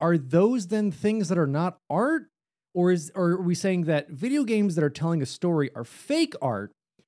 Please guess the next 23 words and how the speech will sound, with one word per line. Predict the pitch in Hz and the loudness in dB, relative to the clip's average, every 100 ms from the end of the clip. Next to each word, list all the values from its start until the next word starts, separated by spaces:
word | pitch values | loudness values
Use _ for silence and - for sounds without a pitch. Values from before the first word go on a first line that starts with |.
| _ | _
pretending | - 147 - 208 220 214 | -6 -4 -2 -2 0 0
to | 170 185 | 0 2
be | 147 - 226 240 180 | 2 2 0 2 2
these | 135 123 | 0 -4
true | - - - 226 320 339 | -10 -14 -6 2 4 4
art | 247 135 123 | 4 4 0
forms | - 139 131 120 113 113 120 - _ _ _ _ - | -4 -2 0 0 -4 -6 -10 -14 _ _ _ _ -16
that | 113 147 139 135 139 - - _ _ _ _ - | -2 2 2 0 -4 -8 -20 _ _ _ _ -4
are | 139 139 131 131 127 139 - | 0 2 2 2 0 -4 -10
jumping | 117 110 160 180 185 175 | -12 -2 0 0 0 -2
into | 165 175 202 196 - 170 151 139 | 0 2 2 0 -2 2 4 2
what | 131 127 135 - | 0 0 -2 -4
could | - - - 202 214 214 - | -18 -18 -4 4 4 4 0
potentially | - 160 147 - 143 | -6 -4 -4 -4 -6
be | 113 123 110 | -6 -6 -8
this? | 104 165 98 - - _ _ _ | -4 -2 -4 -10 -20 _ _ _
'Cause | - | -2
here's | 202 175 | 0 0
the | 135 | -4
thing. | 85 _ _ _ _ _ | -10 _ _ _ _ _
I | - 254 262 160 175 233 - _ - | -2 0 0 0 0 -2 -10 _ -4
enjoy | 220 143 139 139 143 - | -2 0 -2 -2 -6 -4
dancing. | 123 214 208 - 101 - | 0 0 -2 -10 -14 -16